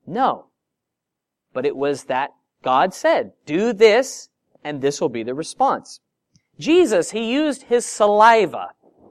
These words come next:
to mix up a bit of mud, and he smeared it over a blind guy's eyes. And he said, "Go wash in the pool of Siloam, this specific place. Go wash off in that pool, and you'll be able to see." So the man did, and he came away seeing.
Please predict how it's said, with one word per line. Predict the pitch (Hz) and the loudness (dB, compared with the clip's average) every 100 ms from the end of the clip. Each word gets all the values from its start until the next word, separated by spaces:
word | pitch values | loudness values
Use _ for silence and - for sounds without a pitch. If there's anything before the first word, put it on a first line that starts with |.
| _ _ _ _ - | _ _ _ _ -8
to | 208 | -4
mix | 226 311 - | -2 0 0
up | 240 | 0
a | 180 | 0
bit | 196 | 0
of | 226 | 0
mud, | 165 156 143 170 | 2 2 2 0
and | 165 | -6
he | 156 | -10
smeared | - - 214 311 277 | -12 -12 -6 -4 -4
it | 180 | -2
over | 156 160 151 | -2 -2 -2
a | |
blind | 160 - 196 202 | -4 -6 -6 -2
guy's | 170 147 139 - | 0 0 0 -6
eyes. | 139 139 117 107 139 _ _ - | -8 -6 -8 -12 -16 _ _ -12
And | 180 | -8
he | 208 | -2
said, | 240 165 | -2 2
"Go | 254 | 4
wash | 311 277 294 - | 6 6 6 2
in | 240 | -4
the | |
pool | - 220 233 220 | -4 0 2 2
of | |
Siloam, | - - 190 185 175 117 - _ | -2 0 2 2 2 -2 -10 _
this | 175 175 | -8 -8
specific | - 160 - 277 269 208 | -8 -10 -4 -2 -2 -4
place. | - 202 113 - - - _ _ _ _ _ _ _ - | 2 2 2 -6 -20 -20 _ _ _ _ _ _ _ -4
Go | 151 | 2
wash | 147 190 208 | 8 8 6
off | 214 208 | 0 0
in | |
that | 190 170 | -4 -4
pool, | 165 147 131 127 _ _ _ _ _ - | -2 0 -2 -4 _ _ _ _ _ -16
and | 113 | -10
you'll | 117 123 | -6 -6
be | 117 | -6
able | 110 104 | -10 -12
to | - | -16
see." | - - - _ _ _ _ _ _ _ _ _ _ | -20 -20 -20 _ _ _ _ _ _ _ _ _ _
So | - | -16
the | 113 | -14
man | 110 117 113 | -14 -14 -12
did, | 120 202 | -10 -10
and | 185 | -10
he | 190 | -16
came | 190 131 | -14 -10
away | 156 175 196 | -6 -6 -8
seeing. | - 285 | -12 -14